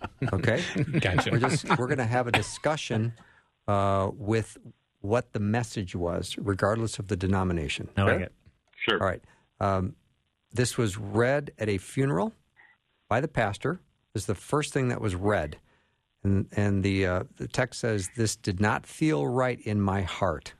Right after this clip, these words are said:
Speaker 2: What are your thoughts?" And this is what's read. I'm gonna take out the real person's name and put in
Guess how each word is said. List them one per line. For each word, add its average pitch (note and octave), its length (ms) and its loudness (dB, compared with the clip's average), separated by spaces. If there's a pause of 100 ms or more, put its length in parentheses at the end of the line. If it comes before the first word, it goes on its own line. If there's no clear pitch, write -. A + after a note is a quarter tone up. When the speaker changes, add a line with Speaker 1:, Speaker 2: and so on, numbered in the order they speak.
Speaker 2:
What A2 340 0
are B2 120 2
your G#2+ 200 2
thoughts?" - 540 -4 (500)
And F#2+ 160 4
this A2+ 180 0
is G#2+ 100 0
what's G#2 340 -2
read. F#2+ 300 2
I'm G2 140 0
gonna A2 160 2
take A2 240 -2
out G2+ 180 0
the F#2 80 -4
real A2+ 220 0
person's B2 420 -6
name A2 220 0
and F2+ 120 -2
put G2+ 180 0
in F#2+ 200 0